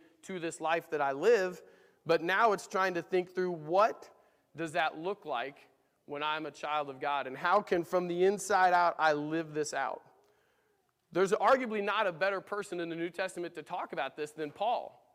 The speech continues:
right? If we think back to Acts, when Paul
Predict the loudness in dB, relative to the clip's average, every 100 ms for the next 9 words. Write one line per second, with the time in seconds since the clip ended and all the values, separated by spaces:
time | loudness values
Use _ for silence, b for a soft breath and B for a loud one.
0 | _ -6 -4 -4 -4 -6 -4 -4 -2 -2
1 | -4 -6 -2 -4 -4 -12 -20 b b b
2 | -10 -6 -6 -6 -4 -2 -2 -4